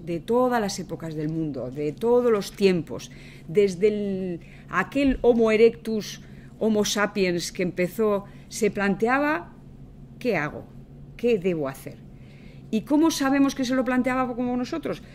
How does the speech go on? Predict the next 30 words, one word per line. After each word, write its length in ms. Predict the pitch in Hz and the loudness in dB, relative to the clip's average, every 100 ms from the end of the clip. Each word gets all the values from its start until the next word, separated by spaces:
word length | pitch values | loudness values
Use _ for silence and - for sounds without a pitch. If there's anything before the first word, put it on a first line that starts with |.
| - - - | -18 -18 0
Porque 260 | 220 208 214 | 0 2 2
decía 540 | 208 - 294 302 - | 2 2 2 2 -2
lo 160 | 214 226 | 0 2
mismo 240 | 262 254 | 2 0
que 120 | 226 | 0
decimos 340 | 196 190 208 190 | -2 -2 -4 -4
nosotros. 600 | 165 - 147 - - - - - | -4 -6 -8 -8 -8 -12 -18 -12
Al 120 | 180 175 | -6 -4
acabar 540 | 170 185 233 269 - | -2 0 2 0 -2
todo 200 | 240 262 | -2 0
eso 280 | 294 - 202 | -2 -4 -6
dice, 340 | 175 - 135 - - - - - | -6 -6 -10 -10 -20 -20 -20 -14
"Debería 580 | 165 208 202 214 247 247 | 2 6 6 6 4 2
haber 180 | 233 214 | 2 0
hecho 320 | 208 - 202 | -2 -4 -6
eso, 340 | 226 - 269 - - - - - - | -6 -8 -10 -10 -18 -20 -20 -18 -6
no 200 | 208 220 | -2 0
debería 420 | 202 180 170 170 | 0 -2 -2 -2
haber 160 | 151 143 | -2 -4
hecho 260 | 143 139 - | -6 -10 -14
eso". 200 | - - - - - | -16 -18 -20 -20 -12
Sí, 260 | - 247 - - - - - - - - - | -8 -8 -10 -18 -18 -20 -20 -20 -20 -18 -6
da 120 | 226 | -2
igual. 300 | 202 151 120 - - - - - | 0 0 -2 -10 -20 -20 -16 -12
Echarle 400 | 175 233 226 220 | -8 -4 -2 0
más 160 | 202 | -2
sal 220 | 196 202 196 | -4 -4 -4
a 40 | |
la 160 | 180 180 | -4 -4
comida, 500 | 185 262 302 339 | -2 0 0 -4